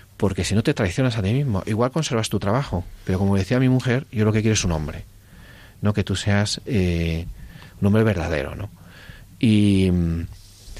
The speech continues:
y entonces esto es realmente bonito, ¿no? El, em, vale. Nada, contaría un ejemplo rapidísimo que, que me gusta mucho, que me ha ocurrido en este, en el trabajo, eh, aquí en Perú,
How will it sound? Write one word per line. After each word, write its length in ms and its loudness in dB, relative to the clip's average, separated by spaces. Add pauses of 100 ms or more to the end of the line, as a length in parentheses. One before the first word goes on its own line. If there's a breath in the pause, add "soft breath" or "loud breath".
(320 loud breath)
y 80 0
entonces 360 4
esto 420 2
es 180 4
realmente 920 2 (340)
bonito, 440 -2
¿no? 120 -4 (880 loud breath)
El, 220 4
em, 600 2 (960)
vale. 260 -2 (880 loud breath)
Nada, 280 2 (140)
contaría 360 4
un 160 4
ejemplo 360 2
rapidísimo 640 2
que, 120 2
que 360 4
me 60 6
gusta 240 0
mucho, 240 0
que 40 2
me 60 2
ha 60 2
ocurrido 340 2
en 60 4
este, 240 2
en 80 4
el 140 2
trabajo, 480 -2 (480 loud breath)
eh, 640 4
aquí 180 0
en 80 4
Perú, 320 2